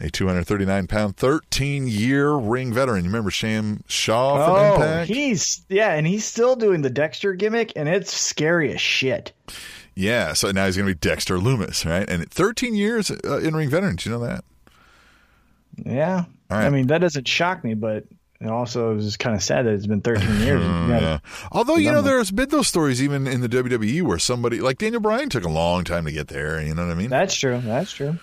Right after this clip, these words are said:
Speaker 2: I'm hating. I'm hating.
Speaker 1: Isaiah Swerve Scott, a two hundred one pounder from Tacoma, Washington, a former Evolve champion. Scott previously used the alias Shane Strickland.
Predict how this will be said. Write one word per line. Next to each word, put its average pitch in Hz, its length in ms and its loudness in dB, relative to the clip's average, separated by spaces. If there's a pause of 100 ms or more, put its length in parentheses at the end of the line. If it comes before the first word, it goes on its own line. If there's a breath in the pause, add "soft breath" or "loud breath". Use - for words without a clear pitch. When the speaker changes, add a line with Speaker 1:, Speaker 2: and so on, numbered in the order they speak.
(120)
Speaker 2:
I'm 143 160 -2
hating. 160 420 0
I'm 151 160 -2
hating. 180 420 -2
Speaker 1:
Isaiah 151 560 2
Swerve 208 720 2
Scott, 202 540 2 (180)
a 98 120 0
two 139 260 0
hundred 127 300 0
one 123 300 -2
pounder 139 440 0
from 90 180 -2
Tacoma, 135 480 0
Washington, 123 580 0
a 95 60 0
former 139 380 0
Evolve 143 540 2
champion. 180 440 -2
Scott 160 400 0
previously 190 520 -2
used 143 220 -2
the 143 80 -2
alias 160 380 0
Shane 175 540 0
Strickland. 190 640 -2